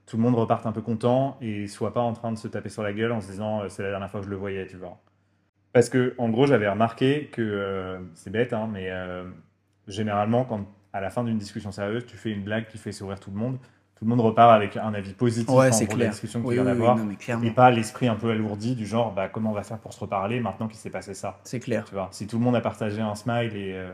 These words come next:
Speaker 1: et, et s'est marré, euh, deux secondes avant la fin de la discussion, bah, c'est bon, en fait, tout
Speaker 2: Ouais.
Speaker 1: le monde passe à autre chose, quoi.
Speaker 2: C'est vrai.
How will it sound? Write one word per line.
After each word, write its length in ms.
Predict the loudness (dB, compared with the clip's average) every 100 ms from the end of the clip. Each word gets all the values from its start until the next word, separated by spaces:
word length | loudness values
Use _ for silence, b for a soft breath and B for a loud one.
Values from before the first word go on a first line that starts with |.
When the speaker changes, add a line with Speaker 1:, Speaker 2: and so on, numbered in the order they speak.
| -16 b b _ _ -16
Speaker 1:
et, 380 | -10 -8 -8 -8
et 40 |
s'est 200 | -8 -4
marré, 400 | -2 0 0 0
euh, 140 | -2 -4
deux 160 | -4
secondes 240 | -2 -2 -2
avant 140 | -2
la 80 | -4
fin 100 | -6
de 60 | -8
la 60 |
discussion, 440 | -10 -14 -10 -4 -2
bah, 480 | 0 2 0 -2 -8
c'est 160 | -8
bon, 180 | -4 -4
en 20 | -2
fait, 140 | -6
tout 80 | -6
Speaker 2:
Ouais. 160 | -2 0
Speaker 1:
le 80 |
monde 140 | 0 0
passe 160 | -2
à 80 | -2
autre 100 | -2
chose, 220 | -4 -6
quoi. 220 | -8 -10 -12
Speaker 2:
C'est 140 | -12
vrai. 220 | -10 -10